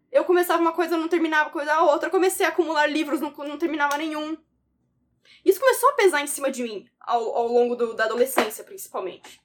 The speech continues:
Mas enfim, aí continuando. E aí, é, nesse monte de interesse que eu já tinha, óbvio, já tinha indício de ser uma pessoa que é aberta à xenofilia, gostar de outras culturas. E é inevitável que no meio disso surja interesse por outros idiomas, certo?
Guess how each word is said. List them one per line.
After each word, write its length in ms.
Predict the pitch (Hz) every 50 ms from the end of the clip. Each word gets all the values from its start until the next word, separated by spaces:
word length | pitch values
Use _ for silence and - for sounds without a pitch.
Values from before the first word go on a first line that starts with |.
| _ _ _ _ _ _ _ _ _ _ _ _ _ -
Mas 200 | 339 403 403 466
enfim, 360 | 523 523 - - 349 - - -
aí 160 | - 320 359
continuando. 680 | - 453 415 - - 440 403 - - - 381 359 - -
E 100 | - 427
aí, 340 | 466 453 440 508 554 539 - _
é, 240 | - 262 262 269 269
nesse 500 | 262 262 - 269 269 262 285 269 269 285
monte 200 | 277 277 294 247
de 80 | 226 254
interesse 300 | 262 240 254 247 247 -
que 60 | 320
eu 40 | 330
já 80 | 359
tinha, 340 | 359 - - 381 403 427 - -
óbvio, 520 | 320 285 247 254 214 240 302 440 480 - _ _ _ _ _ _ _ -
já 100 | 269 262 254
tinha 220 | - - 294 294
indício 320 | 359 330 - 262 285 330
de 100 | 320 330
ser 180 | 330 - 359 -
uma 100 | 330 311
pessoa 300 | 320 359 349 - 285 247
que 100 | - 339
é 20 |
aberta 600 | 311 302 247 226 233 - - 302 311 320 - - _ _ _ _ _ _ _ _ _ _ _ -
à 140 | 254 254 262
xenofilia, 680 | - 381 294 294 359 339 - 415 339 285 254 220 190
gostar 320 | 208 233 233 - 320 269 285
de 100 | 254 302
outras 280 | 320 339 349 320 330
culturas. 680 | - 370 359 370 359 320 247 196 170 - - - - - _ _ _ _ _ _ _ _ _ _ _ -
E 80 | 320
é 80 | 403 392
inevitável 560 | 440 440 494 523 523 539 453 339 349 349 403
que 100 | 392 403
no 80 | 359 349
meio 160 | 320 330 370
disso 220 | 254 320 330 -
surja 160 | - 381 403
interesse 300 | 415 381 392 - 359 -
por 140 | - 415 392
outros 280 | 539 - - 330 262 294
idiomas, 480 | 262 269 339 302 247 202 196 202 -
certo? 500 | - - - - - 247 277 427 - _